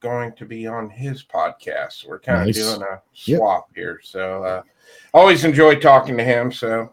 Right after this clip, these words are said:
Speaker 1: should be a pretty fun show Thursday night. And, uh,
Speaker 2: Yeah, Jason's a good guy. Um, man, we traveled together. We've done, a, yeah, good friend, good,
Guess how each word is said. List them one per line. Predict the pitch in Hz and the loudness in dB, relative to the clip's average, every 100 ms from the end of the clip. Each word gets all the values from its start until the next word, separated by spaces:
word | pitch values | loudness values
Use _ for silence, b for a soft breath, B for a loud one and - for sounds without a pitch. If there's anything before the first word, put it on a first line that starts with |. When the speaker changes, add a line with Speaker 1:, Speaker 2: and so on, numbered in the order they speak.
| _ | _
Speaker 1:
should | - 156 | -10 -4
be | 139 | -4
a | |
pretty | 131 135 113 | -2 -6 -4
fun | 123 113 | -4 -6
show | - 117 | -6 -6
Thursday | 113 113 110 - 104 | -6 -8 -8 -8 -8
night. | 110 123 135 - | -8 -8 -10 -14
And, | _ _ _ | _ _ _
uh, | - | -4
Speaker 2:
Yeah, | 90 | -2
Jason's | 85 98 85 85 | 2 0 0 -4
a | |
good | 90 80 | -4 -2
guy. | 87 85 85 - | -2 0 -2 -6
Um, | 78 85 85 85 80 80 76 - _ _ _ _ | -6 -4 -4 -2 -4 -4 -6 -12 _ _ _ _
man, | 104 107 82 69 _ - _ _ _ _ _ _ _ _ _ _ _ - | -4 -2 -2 -6 _ -20 _ _ _ _ _ _ _ _ _ _ _ -4
we | 104 | -4
traveled | 104 101 104 107 | 0 0 2 2
together. | 101 95 104 104 98 | 2 2 4 4 2
We've | 98 | 2
done, | 95 92 87 - | 2 0 -2 -6
a, | |
yeah, | 85 92 87 71 _ - - - | -4 -2 -2 -4 _ -20 -20 -6
good | 101 95 | -4 -2
friend, | 98 95 85 82 | 0 0 0 0
good, | 101 | -2